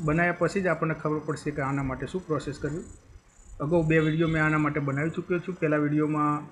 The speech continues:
આપણે એકડા ધોરણના બાળકની entry અને બે થી આઠ ધોરણમાં નવા આવેલા બાળકોને tracking કરવા એ હતું, અને બીજા વીડિયોમાં digital ગુજરાતના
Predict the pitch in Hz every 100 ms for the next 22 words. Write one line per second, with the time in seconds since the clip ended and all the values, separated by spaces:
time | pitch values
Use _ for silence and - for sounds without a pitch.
0 | - _ - - - 156 135 175 147 151
1 | 180 - - - - _ - - - -
2 | - - 135 - 139 156 147 151 151 147
3 | 147 147 160 156 156 175 214 - - -
4 | - - - 147 156 135 139 151 139 139
5 | 156 147 131 139 143 143 139 143 - -
6 | - - - - 147 135 147 147 143 143
7 | 139 135 143 143 131 135 160 151 151 165
8 | - 156 151 147 214 277 156 131 135 143
9 | 160 143 139 135 135 135 - - - -
10 | - - _ _ 131 123 151 147 143 131
11 | 139 139 135